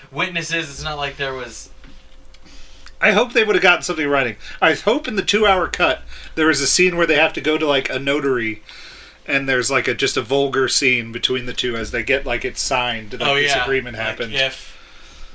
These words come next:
Speaker 2: Mm-hmm.
Speaker 1: Yeah, maybe.
Speaker 2: 'Cause it
Speaker 1: seems
Speaker 2: feels
Speaker 1: like
Speaker 2: like something that was cut because, like, we don't need to explain why he has to do it
Speaker 1: And
Speaker 2: 'cause they already
Speaker 1: also,
Speaker 2: made the
Speaker 1: it,
Speaker 2: bet.
Speaker 1: it doesn't matter. It's
Speaker 2: Yeah.
Speaker 1: one of those things where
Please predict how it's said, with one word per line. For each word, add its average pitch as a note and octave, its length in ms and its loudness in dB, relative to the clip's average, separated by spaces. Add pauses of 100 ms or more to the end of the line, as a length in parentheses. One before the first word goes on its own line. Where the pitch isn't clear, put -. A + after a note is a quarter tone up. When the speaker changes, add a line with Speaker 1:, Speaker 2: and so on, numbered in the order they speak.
(360)
Speaker 2:
Mm-hmm. A#2+ 140 -14
Speaker 1:
Yeah, A2 320 -4 (180)
maybe. C3 280 -8 (1160)
Speaker 2:
'Cause F#3 220 0
it F3+ 40 4
Speaker 1:
seems G#3+ 200 6
Speaker 2:
feels C4+ 280 6
Speaker 1:
like B3+ 100 8
Speaker 2:
like - 60 0
something A3+ 220 0
that G#3 120 6
was F3 100 0
cut G3+ 260 4
because, F3+ 300 2
like, E3 260 2
we D#3+ 80 -2
don't F#3+ 280 0
need F3 240 2
to E3+ 100 4
explain C#3+ 500 0
why C3+ 320 2
he C3 200 -2
has B2+ 240 2
to B2+ 80 -6
do C3 80 2
it G3+ 60 4
Speaker 1:
And G#3 100 2
Speaker 2:
'cause G#3+ 120 2
they D#3 60 2
already D3 160 2
Speaker 1:
also, C#3 140 2
Speaker 2:
made D#3+ 100 2
the - 40 -2
Speaker 1:
it, - 40 -6
Speaker 2:
bet. C3+ 240 2
Speaker 1:
it - 140 -8
doesn't C#3+ 280 0
matter. A2 340 -2
It's C3+ 100 0
Speaker 2:
Yeah. A#2+ 140 4
Speaker 1:
one C3+ 100 -2
of B2+ 40 -4
those A#2+ 220 -8
things A2 540 -10
where G2+ 480 -8